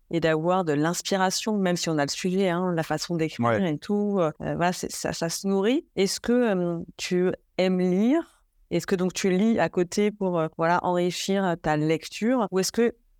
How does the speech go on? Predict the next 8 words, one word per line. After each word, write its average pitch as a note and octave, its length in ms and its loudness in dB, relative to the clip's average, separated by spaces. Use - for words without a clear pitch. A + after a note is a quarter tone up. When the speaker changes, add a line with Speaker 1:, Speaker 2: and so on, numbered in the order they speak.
Speaker 1:
par F3 220 0
ailleurs, G3+ 400 2
tu - 240 -2
aimes G3 220 2
écrire ? A#3 560 0
Tu - 80 -4
sais, - 180 -2
quoi, E3 260 -2